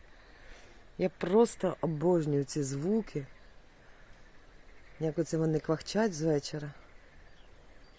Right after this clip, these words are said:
Не можу вам передати. Це ж, це, це просто, це кайф. Це насолода для вух. Там жабки, тут, не знаю, тут все цвіте.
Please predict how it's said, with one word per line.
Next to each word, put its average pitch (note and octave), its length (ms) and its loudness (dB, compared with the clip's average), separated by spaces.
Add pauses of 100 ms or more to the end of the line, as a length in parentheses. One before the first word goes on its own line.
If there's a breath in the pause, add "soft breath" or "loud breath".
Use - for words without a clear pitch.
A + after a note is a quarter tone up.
(1600)
Не F3 100 0
можу G3 240 4
вам F3+ 120 8
передати. E3+ 500 6 (460 loud breath)
Це - 120 2
ж, - 280 -2 (120)
це, A3 200 6
це B3 160 4
просто, A#3+ 440 6
це G#3 160 4
кайф. E3 540 4
Це F#3+ 220 6 (240 loud breath)
насолода A#3+ 600 12
для G#3+ 160 12
вух. G#3+ 420 6 (2250 loud breath)
Там A#3 260 8 (640 loud breath)
жабки, D3 720 2
тут, A#3 440 6 (760 loud breath)
не F#3 80 6
знаю, D3+ 420 4
тут - 240 -10
все - 280 6
цвіте. E3+ 760 6